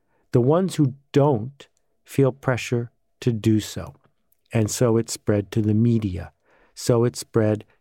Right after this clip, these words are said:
to every chain you've ever done business with, to every industry that we're aware of,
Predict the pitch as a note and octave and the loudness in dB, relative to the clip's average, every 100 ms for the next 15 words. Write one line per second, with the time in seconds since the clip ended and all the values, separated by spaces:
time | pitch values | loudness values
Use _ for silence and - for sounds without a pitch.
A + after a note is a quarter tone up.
0 | - A#2 C#3 C3 A#2+ B2 B2 _ _ - | -6 -6 -2 -2 0 0 -2 _ _ -10
1 | - B2+ A#2+ B2 B2+ - _ B2 A2 A2+ | -2 2 2 2 0 -4 _ -2 0 2
2 | A2 A2 A2 A2 G#2 A#2+ A2+ G2+ - G2+ | 0 0 0 0 0 -2 -2 -6 -6 -12
3 | - _ _ - B2+ A#2 - B2 A#2 B2 | -12 _ _ -2 0 0 0 -2 0 0
4 | C3 - - C3 A#2+ A2 - A2 G2 G2 | -2 -4 0 2 4 0 -2 -4 -4 -6
5 | _ _ - A2+ B2+ A2+ G#2 - B2+ G#2+ | _ _ -4 -2 0 0 0 -2 -2 0
6 | A2 A#2 F#2 - - | 2 0 -2 -8 -14